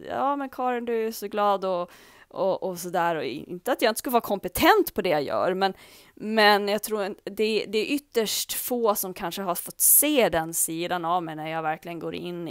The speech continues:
i genomförande mode och där jag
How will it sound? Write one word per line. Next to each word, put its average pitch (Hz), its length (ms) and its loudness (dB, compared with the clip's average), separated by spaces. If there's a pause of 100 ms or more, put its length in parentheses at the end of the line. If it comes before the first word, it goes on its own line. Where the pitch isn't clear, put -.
(120)
i 165 380 -6
genomförande 170 800 -6
mode 190 520 2
och - 240 -6
där 160 100 -4
jag 165 320 -2